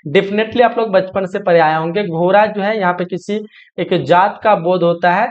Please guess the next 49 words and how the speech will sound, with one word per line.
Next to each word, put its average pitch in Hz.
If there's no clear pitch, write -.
यानी 170
घोड़ा 160
जाति 165
का। 190
Option 185
number 170
ए 180
ज-, 175
बिल्कुल 220
सभी 190
का 185
correct 170
answer 165
आना 160
चाहिए 196
जातिवाचक। 151
घोड़ा 151
क्या 175
हो 180
जाएगा? 190
जातिवाचक 185
हो 196
गया, 202
जैसे 180
घोड़ा 170
हो 180
गया, 180
मनुष्य 180
हो 180
गया, 175
पहाड़ 170
हो 175
गया, 170
जितने 214
भी 240
जहाँ 185
पे 190
पूरे 196
जात 170
का 185
बोध 165
हो 175
उसको 208
हम 180
लोग 214
क्या 196
कहते 165
हैं? 240
जातिवाचक 185